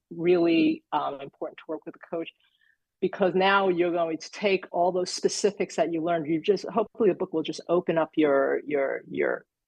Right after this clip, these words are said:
mind, right? To say, "I want this, change my mindset." And now I will help you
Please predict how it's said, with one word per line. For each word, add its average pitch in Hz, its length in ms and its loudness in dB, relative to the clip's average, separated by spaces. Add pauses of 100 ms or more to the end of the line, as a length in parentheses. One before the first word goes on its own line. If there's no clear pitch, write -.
mind, 170 580 2
right? 151 260 4
To 147 420 2
say, 175 240 6
"I 170 180 6
want 156 320 4
this, - 240 -10 (180)
change 180 320 0
my 160 140 2
mindset." 160 460 2 (440)
And 170 180 2
now 165 460 6
I 165 180 6
will 151 220 -2
help 156 420 -8
you 143 440 -2